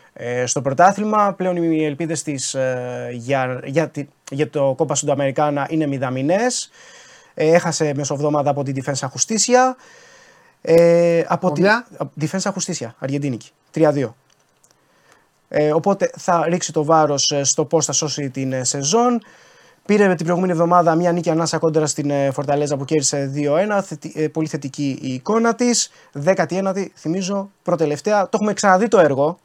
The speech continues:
Speaker 2: Ναι.
Speaker 1: Με πρώτο πόρο να αντιμετωπίζει προτελευταίο στην Αργεντινή. Οκ, ε, η Μπότα, ε, παίζει αρκετό στρωτό ποδόσφαιρο, είναι σε καλή κα-,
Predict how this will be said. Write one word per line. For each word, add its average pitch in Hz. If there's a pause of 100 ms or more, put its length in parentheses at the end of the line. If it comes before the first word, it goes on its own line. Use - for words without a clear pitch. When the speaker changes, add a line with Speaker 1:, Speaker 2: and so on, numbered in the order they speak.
Speaker 2:
Ναι. 165 (360)
Speaker 1:
Με 151
πρώτο 165
πόρο 180
να 165
αντιμετωπίζει 165
προτελευταίο 156
στην 190
Αργεντινή. 214 (540)
Οκ, 190
ε, 175 (840)
η 160
Μπότα, 151 (360)
ε, 143
παίζει 160
αρκετό 151
στρωτό 139
ποδόσφαιρο, 147
είναι 143
σε 131
καλή 139
κα-, 143